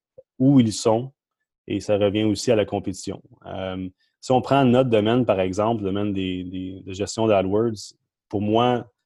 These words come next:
c'est, c'est trop cher. Je veux dire, euh, un coût par clic,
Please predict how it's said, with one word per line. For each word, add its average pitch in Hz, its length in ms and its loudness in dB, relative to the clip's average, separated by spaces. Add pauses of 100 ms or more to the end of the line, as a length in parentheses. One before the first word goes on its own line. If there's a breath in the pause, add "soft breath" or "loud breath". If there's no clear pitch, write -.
(440)
c'est, - 280 -10
c'est - 240 -6
trop 101 200 -4
cher. 98 420 2
Je 92 120 -10
veux 95 60 -8
dire, 101 280 2
euh, 95 200 0 (420)
un 101 120 -6
coût - 140 -18
par 107 180 4
clic, 131 260 -2